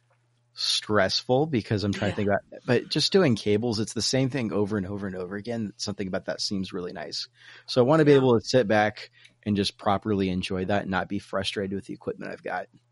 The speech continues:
Speaker 2: Yeah.
Speaker 1: So I've got that.
Speaker 2: Totally.
Speaker 1: Um, and for the most part, that's, uh, that's, for the most part, that's been my week. I am excited. I've got, uh, a couple more, uh, Fox Cairo orders in. So I'm actually starting to see Fox Cairo business take an upswing.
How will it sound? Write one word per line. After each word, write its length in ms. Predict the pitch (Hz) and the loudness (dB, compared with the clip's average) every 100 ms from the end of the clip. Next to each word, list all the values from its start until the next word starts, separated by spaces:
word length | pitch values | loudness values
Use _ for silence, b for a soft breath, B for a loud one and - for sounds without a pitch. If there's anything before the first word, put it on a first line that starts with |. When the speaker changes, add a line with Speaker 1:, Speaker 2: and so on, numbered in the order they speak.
| _ _ _ _ _ | _ _ _ _ _
Speaker 2:
Yeah. 460 | 240 196 - - - - _ _ _ | -12 -10 -10 -12 -20 -20 _ _ _
Speaker 1:
So 180 | - 127 | -4 -2
I've 100 | 123 | 2
got 140 | 127 | 2
that. 180 | 120 117 | 4 2
Speaker 2:
Totally. 140 | 92 - _ - | -2 -14 _ -4
Speaker 1:
Um, 440 | 101 98 95 95 - | -2 -2 -2 -6 -4
and 200 | 113 104 | -4 -4
for 160 | - | -4
the 120 | 117 104 | -2 0
most 320 | 107 190 - | 0 -2 -2
part, 240 | 175 127 | -2 0
that's, 420 | 113 98 - - - b b b b b _ | -2 -2 -6 -8 -12 b b b b b _
uh, 240 | - 95 - | -8 -6 -6
that's, 420 | - 107 - - - _ _ _ _ _ _ _ | -4 -4 -2 -4 -6 _ _ _ _ _ _ _
for 180 | - 156 | -4 2
the 80 | 131 | 6
most 220 | 117 135 | 6 4
part, 100 | 170 | 2
that's 140 | 151 - | -2 0
been 140 | 113 | 2
my 100 | 110 | 2
week. 200 | 107 113 | 2 2
I 100 | 113 | 0
am 180 | 110 139 | 2 2
excited. 500 | 165 - 110 107 123 | 2 0 0 4 4
I've 100 | 101 | 4
got, 220 | 113 110 - | 4 4 2
uh, 260 | 104 101 | 2 2
a 60 | 107 | 0
couple 320 | - 113 110 | -2 -2 0
more, 420 | 110 107 104 104 b b b b _ | 2 4 4 0 b b b b _
uh, 300 | - 101 101 - - _ | -4 -4 -4 -8 -16 _
Fox 320 | - 107 - | -2 0 0
Cairo 340 | 117 104 110 | 0 2 2
orders 340 | - 127 131 143 | 2 0 0 0
in. 120 | 151 | 0
So 100 | 113 | -2
I'm 80 | 101 | 0
actually 300 | 107 - 202 | -2 -2 -2
starting 240 | 196 123 | 0 2
to 80 | 104 | 0
see 280 | - 120 110 | 0 0 0
Fox 360 | - 107 - | 0 -2 -2
Cairo 320 | - 113 104 101 | -4 -2 0 0
business 400 | 104 101 107 - | 0 0 -2 -4
take 240 | 110 107 | -4 -4
an 80 | 107 | -4
upswing. 540 | 104 - - 87 - | -4 -6 -8 -10 -14